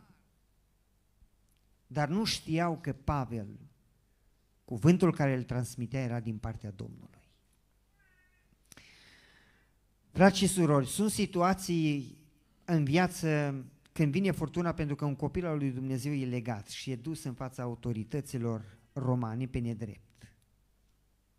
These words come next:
În cele din urmă, dacă vă uitați în text, veți observa că ei au plecat și începuse așa un vânt care să bată lin ușor, în versetul treisprezece, parcă spune,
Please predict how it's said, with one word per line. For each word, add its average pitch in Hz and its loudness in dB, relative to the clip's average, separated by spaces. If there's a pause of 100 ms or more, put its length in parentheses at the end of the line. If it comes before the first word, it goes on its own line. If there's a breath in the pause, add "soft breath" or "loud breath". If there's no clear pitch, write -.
(3250)
În 226 0
cele 240 10
din 190 8
urmă, 220 6
dacă 180 4
vă 156 6
uitați 180 4
în 147 2
text, 160 -6
veți 143 -2
observa 135 0
că - -4
ei 175 4
au 170 6
plecat 127 -2 (1800)
și - -4
începuse 220 -2
așa 214 4
un 190 4
vânt 165 0
care 165 -2
să 147 -4
bată 170 -4
lin 160 -2
ușor, 139 -2
în 120 -6
versetul 135 -6
treisprezece, 117 -10
parcă 110 -12
spune, 170 -10